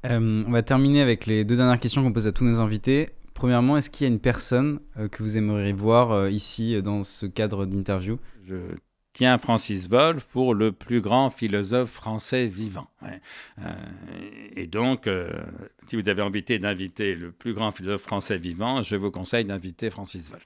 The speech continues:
Speaker 1: Bon, on lui proposera. Et dernière question, est-ce qu'il y a une citation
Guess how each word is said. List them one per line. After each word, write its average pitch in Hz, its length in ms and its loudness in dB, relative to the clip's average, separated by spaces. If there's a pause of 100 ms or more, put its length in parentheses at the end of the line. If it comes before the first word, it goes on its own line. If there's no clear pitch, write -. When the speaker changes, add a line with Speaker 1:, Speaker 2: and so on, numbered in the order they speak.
Speaker 1:
Bon, 101 140 -4
on 98 60 0
lui 101 80 -2
proposera. 90 420 -6 (140)
Et 120 80 -2
dernière 131 240 2
question, 151 440 0
est-ce 139 140 2
qu'il - 160 -2
y - 20 8
a 135 40 8
une 120 100 6
citation 127 640 2